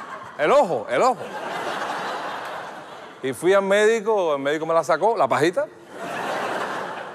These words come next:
Y me dice el médico, "¿Ya quieres que de paso te la mida?" Digo, "¿Y para qué?"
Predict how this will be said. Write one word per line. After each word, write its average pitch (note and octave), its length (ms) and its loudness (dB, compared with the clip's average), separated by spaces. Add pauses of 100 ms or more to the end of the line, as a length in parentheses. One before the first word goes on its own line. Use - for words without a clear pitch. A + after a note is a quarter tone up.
(580)
Y D#3 160 2
me D#3+ 200 2
dice F#3 220 2
el F#3 60 2
médico, E3+ 540 4
"¿Ya D#3+ 240 4
quieres G#3+ 240 2
que G3 80 4
de E3+ 80 4
paso G3 260 4
te G3+ 100 4
la F3+ 100 4
mida?" A3+ 400 4 (1600)
Digo, E3 240 4
"¿Y D#3+ 120 4
para D3+ 240 4
qué?" A#3 420 4